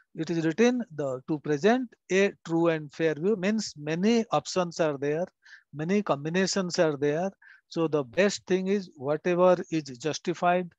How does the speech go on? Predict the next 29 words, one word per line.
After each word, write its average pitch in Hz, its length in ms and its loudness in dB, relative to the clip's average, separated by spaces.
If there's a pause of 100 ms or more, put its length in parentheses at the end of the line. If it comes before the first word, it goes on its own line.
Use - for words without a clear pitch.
(280)
whatever 170 500 -2
is 151 340 -4
fair, 185 380 4 (380)
so 156 220 -8
that 143 260 -4
should 131 260 -10
be 254 160 4 (540)
presented. 123 560 -10 (1900)
Okay, 160 220 2
so 175 240 2
this 147 240 -6
is 180 140 -2
called 208 320 2 (120)
the 139 140 -4
faithful 170 580 0 (480)
representation 156 840 -2
of 196 200 0
the 254 180 2 (340)
transactions. 117 880 -14 (420)
And 160 340 -2 (320)
the 143 120 -6 (120)
presentation 220 640 4
of 220 260 4
true 214 200 4
and 214 240 4
fair 196 260 6
view 185 320 2
requires 185 640 2
the 170 100 -4